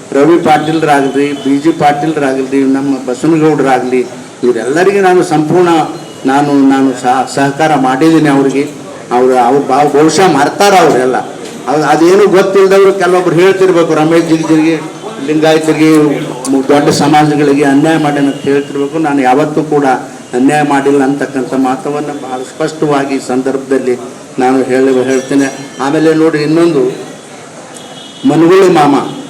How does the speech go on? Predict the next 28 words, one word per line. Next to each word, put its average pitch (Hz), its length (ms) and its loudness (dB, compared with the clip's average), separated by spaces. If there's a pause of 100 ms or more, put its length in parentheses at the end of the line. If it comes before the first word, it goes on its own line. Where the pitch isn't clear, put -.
(300)
ನಾ 143 120 2
ಮಾಮನೇ 156 420 0
ಆತೇವ 160 260 0
ಮನಗುಳಿ 143 460 2
ಅವರು, 110 300 -2 (220)
ಅವರು 127 160 0
ಶಾಸಕರಿದ್ದಾಗ 135 840 -2 (520)
ಅವ್ರಿಗೂ 190 360 4
ಕೂಡ 185 220 2 (760)
ಅವರು 156 200 -2
ಮಂತ್ರಿ 160 400 0
ಆಗಲಿ 180 380 2
ಅಂಥೇಳಿ 180 460 2
ನಾನು 160 260 0
ಹಠ 151 280 -6
ಮಾಡಿ, 160 500 -2 (320)
ನಾನು 143 300 2
ನಮ್ಮ 139 260 2
ಸ-, 131 360 -6
ಪ-, 127 220 -4
ಪಕ್ಷದವ್ರ 160 500 0
ಜೊತೆ 147 260 -2
ಹಠ 131 260 -8
ಮಾಡಿ, 143 320 -4
ಹಿರಿಯರ 139 360 0
ಜೋಡಿ 139 420 -2 (280)
ನಾನು 123 220 0
ಮಾಡಿದ್ದೀನಪ್ಪ. 123 640 0